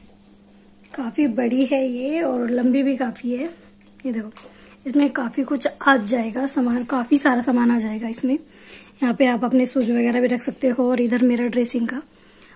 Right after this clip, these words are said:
सारा सामान आ जाएगा इसमें। ये देखो कितना लंबा mirror लगा हुआ है इसमें, काफ़ी बड़ी है। और इधर मेरा dressing खड़ा हुआ था,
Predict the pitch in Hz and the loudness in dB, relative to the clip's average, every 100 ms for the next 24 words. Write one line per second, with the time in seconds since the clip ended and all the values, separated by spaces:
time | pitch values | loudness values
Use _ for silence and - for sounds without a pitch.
0 | - - 247 247 247 233 226 208 208 214 | -12 -4 -2 0 0 0 -2 -6 -8 -8
1 | 226 254 254 262 196 214 233 285 285 269 | -6 -2 0 0 -4 -10 -8 -2 0 0
2 | 220 226 254 - - 262 254 240 233 247 | 0 -2 -2 -4 -4 2 2 2 0 -2
3 | 233 240 240 233 240 240 240 - _ - | 0 -2 -2 -2 -4 -4 -6 -10 _ -20
4 | - - - _ _ _ _ _ _ _ | -20 -20 -20 _ _ _ _ _ _ _
5 | _ _ - - - - - _ - 226 | _ _ -20 -20 -20 -20 -20 _ -2 0
6 | 294 247 240 233 233 247 254 311 277 262 | 2 4 4 4 2 2 2 4 4 6
7 | 269 262 240 240 233 254 254 240 233 226 | 8 6 4 0 2 0 2 2 0 -2
8 | 254 | -4